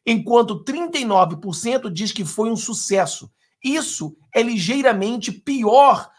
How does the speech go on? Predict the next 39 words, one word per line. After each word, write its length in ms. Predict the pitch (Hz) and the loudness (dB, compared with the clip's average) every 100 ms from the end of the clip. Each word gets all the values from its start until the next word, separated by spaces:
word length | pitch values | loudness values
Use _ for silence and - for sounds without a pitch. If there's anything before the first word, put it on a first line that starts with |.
| _ - | _ -6
do 200 | 254 220 | -6 -4
que 120 | 226 | -4
os 140 | 220 | -6
cinquenta 640 | - 190 151 196 254 349 320 | -6 -8 -8 -4 -4 -2 -4
e 100 | 233 | -4
sete 420 | - 196 190 - | -4 -2 -2 -4
por 160 | 170 147 | -10 -10
cento 340 | - 160 185 | -6 -6 -8
que 60 | - | -6
consideravam 680 | 220 214 214 185 190 220 | -4 -4 -2 2 4 4
o 80 | 220 | 0
primeiro 520 | 220 185 220 262 190 | -4 -2 -2 0 0
ano 200 | 202 226 | 0 0
de 100 | 185 | -2
sua 140 | 151 190 | -6 -6
administração 600 | 180 165 - 156 - 196 | -4 -6 -4 -4 -4 -6
um 40 | |
fracasso. 640 | 196 220 - 185 156 - - | -2 -2 2 2 2 -4 -4
<laughs> 560 | 233 254 - 269 285 - - 605 - - - - - - - - - | 0 0 0 2 2 0 2 2 4 2 4 0 2 -2 -2 -12 -2
O 160 | 381 370 | 0 0
primeiro 560 | 349 339 339 349 320 | -6 -4 -2 0 0
ano 220 | 302 320 285 | 0 0 -2
do 100 | 262 | -4
governo 380 | 262 254 240 | 4 4 6
Biden, 460 | 208 214 262 262 247 - - | 6 6 6 2 -6 -8 -20
cinquenta 540 | - 269 226 285 359 330 | -6 -4 -2 -2 0 -2
e 80 | 240 | 0
sete 300 | 254 233 226 | 0 0 -4
por 160 | 233 | -6
cento 220 | 170 254 | -4 -4
já 40 | 240 | -6
dizia 320 | 226 190 247 | -6 -4 -6
que 100 | 240 | -8
o 40 | |
governo 340 | 220 214 233 233 | -4 0 0 2
Biden 260 | 208 220 | 4 4
era 80 | 226 | 4
uma 140 | 233 240 | 4 4
bosta. 640 | 190 190 175 - 139 | 6 6 6 0 -6